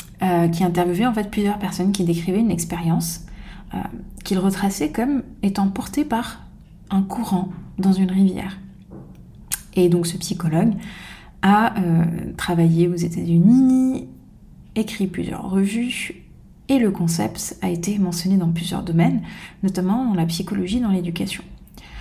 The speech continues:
Malheureusement, je vais l'appeler, euh, Mihaly parce que c'est son prénom et <laughs> c'est plus facile à prononcer. Malheureusement, Mihaly est décédé en octobre deux mille vingt et un, donc l'année dernière, à quatre-vingt-sept ans. Il a enseigné à l'université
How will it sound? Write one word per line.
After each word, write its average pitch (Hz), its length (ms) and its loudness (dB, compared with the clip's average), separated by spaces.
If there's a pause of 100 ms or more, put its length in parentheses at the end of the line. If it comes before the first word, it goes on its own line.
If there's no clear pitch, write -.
(280)
Malheureusement, 175 720 4 (680)
je 226 60 4
vais 190 100 6
l'appeler, 190 440 4
euh, 170 120 6
Mihaly 170 520 6
parce - 180 -6
que 180 100 -6
c'est - 140 -8
son 165 160 -6
prénom 165 320 2
et 208 40 4
<laughs> - 20 4
c'est 196 140 6
plus - 120 -2
facile 170 460 -2
à 175 40 2
prononcer. 165 560 0 (500)
Malheureusement, 180 500 2
Mihaly 214 360 2
est 240 40 2
décédé 190 520 2
en 180 160 0
octobre 185 520 -4 (120)
deux 185 140 0
mille 190 140 4
vingt 175 260 -4
et 165 40 2
un, 165 220 0
donc 185 160 -6
l'année 190 220 4
dernière, 190 420 0 (160)
à - 80 -20
quatre-vingt-sept 196 640 -2
ans. 196 100 -6 (1080)
Il 185 80 -2
a 180 80 0
enseigné 196 680 4
à 196 60 2
l'université 185 1300 -2